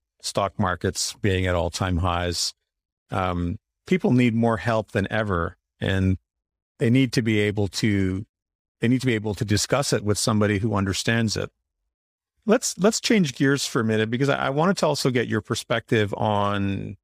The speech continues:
E S G as well. I know you, you touched on it. What's your take on E S G?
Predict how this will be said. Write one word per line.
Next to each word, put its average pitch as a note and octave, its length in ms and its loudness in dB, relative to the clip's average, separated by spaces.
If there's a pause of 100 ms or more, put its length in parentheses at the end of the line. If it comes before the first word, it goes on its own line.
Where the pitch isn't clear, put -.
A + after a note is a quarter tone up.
(260)
E B2+ 140 4
S G2+ 180 -2
G F#2 360 -2 (260)
as G2+ 160 0
well. F#2+ 340 0 (160)
I A2+ 80 0
know A2 80 4
you, G#2+ 140 2 (160)
you A2+ 120 -10
touched - 340 -4
on G#2 180 2
it. - 320 -4
What's D#3 300 0
your D#3 80 4
take A2 280 0
on G2+ 200 0
E G2 120 -2
S F#2+ 200 -6
G? G#2 320 -8